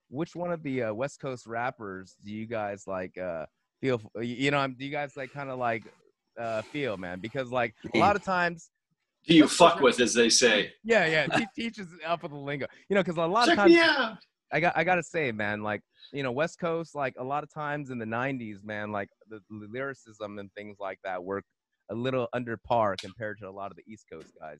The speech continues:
Speaker 1: you know, but we had a certain vibe, y-, y-, you know, like I said, that kinda, like, gangster lean, that, you know, fucking weed smoking, kinda like that, this whole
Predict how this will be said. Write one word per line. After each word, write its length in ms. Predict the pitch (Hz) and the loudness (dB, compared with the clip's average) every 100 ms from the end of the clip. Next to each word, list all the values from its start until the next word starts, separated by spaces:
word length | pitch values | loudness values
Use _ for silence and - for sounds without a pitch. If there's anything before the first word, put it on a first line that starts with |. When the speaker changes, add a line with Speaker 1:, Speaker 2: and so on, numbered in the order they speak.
| - | -18
Speaker 1:
you 60 | |
know, 200 | 95 92 90 | -16 -14 -12
but 160 | 92 - _ _ _ | -12 -14 _ _ _
we 120 | 117 131 | -2 2
had 200 | 123 107 | 4 2
a 80 | 90 | -4
certain 420 | - 120 104 90 78 | -6 -6 -6 -10 -2
vibe, 400 | 110 104 87 73 - | 0 0 -4 -10 -16
y-, 60 | 110 104 101 | -14 -14 -16
y-, 60 | - | -14
you 140 | 107 98 | -12 -10
know, 260 | 92 90 | -10 -10
like 180 | 90 95 | -12 -10
I 40 | 101 | -12
said, 320 | - 107 87 | -8 -8 -6
that 220 | 87 78 - _ _ - | -6 -6 -10 _ _ -8
kinda, 160 | 107 98 | -6 -4
like, 220 | 87 85 | -6 -4
gangster 420 | 104 120 - 98 | -6 -6 -8 -16
lean, 480 | 98 110 107 107 104 | -12 -10 -6 -6 -4
that, 260 | 95 90 - 71 | -4 -4 -8 -12
you 180 | 98 95 | -8 -6
know, 420 | 90 85 82 73 _ - | -6 -6 -10 -14 _ -10
fucking 300 | 95 92 80 | -8 -10 -10
weed 220 | 107 107 | -8 -10
smoking, 680 | - 107 104 - 98 95 90 | -8 -6 -6 -6 -8 -8 -6
kinda 280 | 104 101 85 | -6 -6 -6
like 220 | 92 90 | -8 -6
that, 180 | 104 98 | -8 -8
this 140 | 107 - | -14 -12
whole 220 | 110 | -12